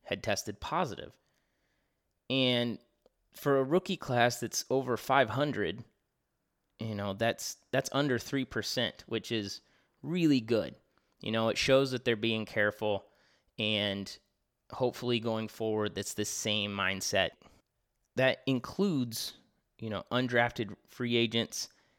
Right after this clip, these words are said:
and the draftees. You know, the Texans had one of the smallest rookie classes, if not the smallest, uh, with fourteen. You know, we had drafted five and then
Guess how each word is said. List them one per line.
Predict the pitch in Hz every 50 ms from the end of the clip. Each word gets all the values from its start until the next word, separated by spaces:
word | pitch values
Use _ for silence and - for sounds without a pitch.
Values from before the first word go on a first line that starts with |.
| _ _ _ _ -
and | 110 113 120 127 135 139 139 135 127 123 -
the | - 113 110
draftees. | 107 104 107 107 104 104 - - - - - - - - _ _ _ _ _ _ _ _ _ _ _ _ _ _ _
You | - -
know, | 98 104
the | 104 95 110
Texans | - - 127 127 - - 139 120 -
had | - 113 107 90 - - _ _
one | - - 104 113 127 127 131
of | 127 120
the | 117 113
smallest | - - - 120 120 120 117 113 110 107 - - - - - _ -
rookie | 127 147 - - 113
classes, | - - 107 98 95 - - 95 95
if | 101 101 - -
not | 110 101 - - 98 110
the | 135 170 190
smallest, | - - - 98 101 87 65 65 - - - - - - _ _ _ _ _ _ _
uh, | - - 85 95 92
with | 87 104 -
fourteen. | - 135 135 135 - - - 135 139 127 95 - - - _ _ _ _ _ _ _ _ _ _ _ -
You | -
know, | 95
we | 104 104 104
had | 101 98 92
drafted | - 101 92 101 107 - - 113 95 95
five | - - - 123 131 107 95 98 87 90 98 98 - -
and | - 107 95 101 101
then | 92 92 90 87 90 92 98